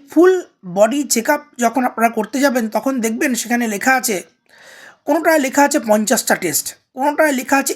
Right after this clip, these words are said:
একশোটা টেস্ট। তো এই রকম সংখ্যাগুলো দেখে না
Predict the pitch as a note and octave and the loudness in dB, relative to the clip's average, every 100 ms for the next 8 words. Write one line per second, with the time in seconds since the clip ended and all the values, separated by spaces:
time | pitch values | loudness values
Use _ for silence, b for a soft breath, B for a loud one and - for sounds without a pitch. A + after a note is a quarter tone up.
0 | - A3 - - C#4 C4+ - E3+ D3 - | -2 -4 -2 -4 0 0 0 -4 -6 -12
1 | _ _ B B B B B - - G#3+ | _ _ B B B B B -8 -4 -2
2 | A3+ C4+ C4+ D4+ F4+ - - - G#3 A3+ | 0 0 2 0 0 -10 -12 -6 -2 0
3 | A#3+ C#4+ C#4 D4 A3 A3+ D4 D4+ - | 2 0 2 0 0 0 0 0 -4